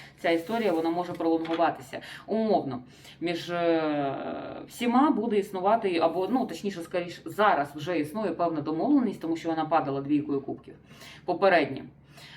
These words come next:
е, домовленість. Але чи всі пункти цієї домовленості узгоджені? Ні, я це казала ще минулого разу, коли про неї згадувала. І на основі цього, на основі цього, е, я бачу ситуацію, коли, ну, ніби вже йде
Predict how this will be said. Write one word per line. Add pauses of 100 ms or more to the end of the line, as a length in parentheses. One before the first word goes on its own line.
(120)
е,
домовленість.
Але
чи
всі
пункти
цієї
домовленості
узгоджені?
Ні,
я
це
казала
ще
минулого
разу,
коли
про
неї
згадувала. (480)
І
на
основі
цього,
на
основі
цього, (400)
е,
я
бачу
ситуацію,
коли,
ну,
ніби
вже
йде